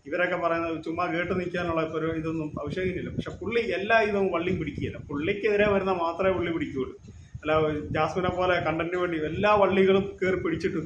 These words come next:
"ഞാനാണ് വലിയ പുള്ളി, ഞാനാണ് വലിയ ഇത്" എന്ന് പറയുന്നതല്ല. ഇനി ചിലപ്പോൾ അഭിഷേക് ഇതിന്റെ പേരിൽ ലാലട്ടം വന്ന് അഭിഷേകിന്റെ മെക്കിട്ട് കയറാൻ സാധ്യതയുണ്ട്. അതെന്താന്ന് വെച്ചാൽ ജാസ്മിൻ അവിടെ ചെയ്യുന്ന എല്ലാം ബിഗ് ബോസിൽ, ഏ,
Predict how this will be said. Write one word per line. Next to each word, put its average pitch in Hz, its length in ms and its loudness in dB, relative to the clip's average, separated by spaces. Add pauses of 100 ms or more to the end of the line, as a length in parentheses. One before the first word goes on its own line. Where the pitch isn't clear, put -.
(300)
"ഞാനാണ് 233 420 6
വലിയ 226 280 4
പുള്ളി, 208 360 2
ഞാനാണ് 226 420 6
വലിയ 208 280 4
ഇത്" 196 360 4
എന്ന് 208 120 0
പറയുന്നതല്ല. 190 560 2 (440)
ഇനി 196 100 -4
ചിലപ്പോൾ 208 540 4
അഭിഷേക് 208 260 0
ഇതിന്റെ 220 320 2
പേരിൽ 196 420 4 (120)
ലാലട്ടം 202 400 4
വന്ന് 180 500 -2
അഭിഷേകിന്റെ 190 380 2
മെക്കിട്ട് 175 280 -2
കയറാൻ 160 360 0
സാധ്യതയുണ്ട്. 143 680 -2
അതെന്താന്ന് 185 300 2
വെച്ചാൽ 185 440 2 (160)
ജാസ്മിൻ 196 400 4
അവിടെ 220 200 6
ചെയ്യുന്ന 190 260 4
എല്ലാം 175 320 0 (340)
ബിഗ് 180 120 -8
ബോസിൽ, 214 300 6
ഏ, 190 260 2